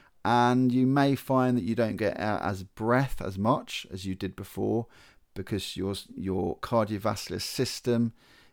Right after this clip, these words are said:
is, um, using up and it's being able to handle the demands that you're placing upon it. Remember, your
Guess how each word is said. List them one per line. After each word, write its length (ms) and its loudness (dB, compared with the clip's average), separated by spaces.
is, 480 -4
um, 540 -6
using 560 2
up 360 0
and 160 0
it's 440 -4
being 280 0
able 680 0
to 280 -2
handle 500 0
the 100 -4
demands 600 2
that 100 -4
you're 420 0
placing 500 0
upon 320 0
it. 200 2
Remember, 500 4
your 180 2